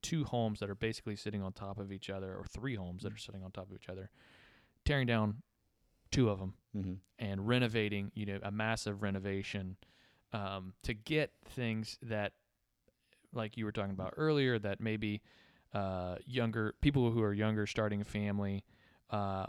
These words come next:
Speaker 1: who, or who are already here and older, but they got a massive family.
Speaker 2: Yeah.
Speaker 1: Um, that just four bedrooms, three and a half baths,
Speaker 2: Yeah.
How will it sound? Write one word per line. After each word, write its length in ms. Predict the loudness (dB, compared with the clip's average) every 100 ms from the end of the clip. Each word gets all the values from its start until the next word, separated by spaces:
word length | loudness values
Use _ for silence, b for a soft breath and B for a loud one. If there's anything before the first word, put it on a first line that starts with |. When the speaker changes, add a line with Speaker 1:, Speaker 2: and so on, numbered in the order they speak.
| -8 6
Speaker 1:
who, 300 | 10 10 8 0 -6
or 340 | -2 0 0 -4 _ -12
who 100 | -4
are 80 | 0
already 320 | 2 0 -2 -8
here 420 | -8 0 2 2 2
and 240 | 0 0
older, 240 | 4 4 4
but 100 | 0
they 80 | -4
got 160 | -4
a 120 | -6 -8 -6
massive 520 | -4 -2 -4 -6 -10
family. 480 | -6 -4 -2 -4 -2
Speaker 2:
Yeah. 240 | 0 0 0 B B -4
Speaker 1:
Um, 480 | -2 -2 -4 -6 -8 _ _ -6
that 160 | -4 -6 -14 -2
just 300 | 0 0 -6 -16
four 300 | 2 6 8
bedrooms, 640 | 8 2 0 -6 -6 -10 -10 _ _ 8
three 160 | 10 12
and 80 |
a 40 | 8
half 240 | 0 -2 -2
baths, 500 | -4 -4 -8 -10
Speaker 2:
Yeah. 100 | -8